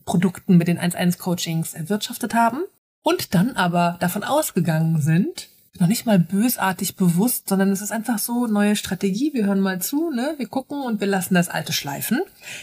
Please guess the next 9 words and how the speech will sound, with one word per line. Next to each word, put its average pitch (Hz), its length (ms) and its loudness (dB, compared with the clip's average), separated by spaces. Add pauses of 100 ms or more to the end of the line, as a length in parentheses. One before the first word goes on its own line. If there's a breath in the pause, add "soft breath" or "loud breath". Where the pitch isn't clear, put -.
Die 170 80 -4
haben 240 220 0
also 202 220 2
dann 185 180 4
nicht 262 220 0
mehr 220 80 -2
dafür 190 320 -2
Sorge 196 360 0
getragen, 175 640 -2